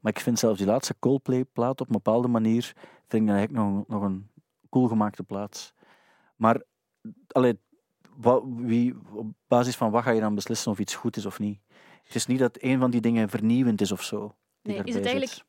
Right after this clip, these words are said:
Speaker 2: puur enkel een jury die nu de winnaar bepaalt, of moogt je ook meestemmen?
Speaker 1: Nee, nee, het is wel een jury volgens
Speaker 2: Ja,
Speaker 1: mij. Het is
Speaker 2: oké.
Speaker 1: net zoals bij de, bij de Oscars. En dan denk ik van, ja, op basis van wat ga je nu zeggen dat dit moet winnen? Zo, dat is toch iets.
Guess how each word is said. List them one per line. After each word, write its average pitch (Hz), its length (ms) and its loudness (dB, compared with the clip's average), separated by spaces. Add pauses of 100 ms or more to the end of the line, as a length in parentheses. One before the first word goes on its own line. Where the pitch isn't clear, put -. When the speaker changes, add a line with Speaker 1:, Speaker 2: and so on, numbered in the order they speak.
(120)
Speaker 2:
puur 277 240 -8
enkel 277 240 -6
een 214 180 -4
jury 294 400 -8
die 294 180 -10
nu 285 100 -6
de 262 100 -10
winnaar 254 240 -10
bepaalt, 254 360 -12
of 208 140 -16
moogt 190 280 -10
je 196 140 -14
ook 208 140 -18
meestemmen? 185 680 -14
Speaker 1:
Nee, 113 240 0
nee, 110 100 0
het 101 100 0
is - 100 -8
wel 156 160 -2
een 139 60 0
jury 107 260 0
volgens 98 240 -6
Speaker 2:
Ja, - 80 -8
Speaker 1:
mij. 95 100 -8
Het 92 100 -14
is 113 100 -10
Speaker 2:
oké. 110 100 -6
Speaker 1:
net 117 120 -2
zoals 120 160 -2
bij 110 140 0
de, 107 240 -2
bij 101 140 -2
de 107 100 -6
Oscars. - 560 -6 (300)
En - 180 -14
dan 117 80 2
denk 117 120 0
ik - 60 -12
van, 120 100 2
ja, 131 160 2 (200)
op 107 140 -8
basis 127 320 4
van 107 180 2
wat 120 140 4
ga 135 100 2
je 127 100 2
nu 113 120 2
zeggen 117 260 0
dat 120 180 -2
dit - 160 -2
moet 113 180 2
winnen? 113 260 0
Zo, 101 100 0
dat 98 160 -4
is 101 100 -6
toch - 320 -12 (140)
iets. - 480 -10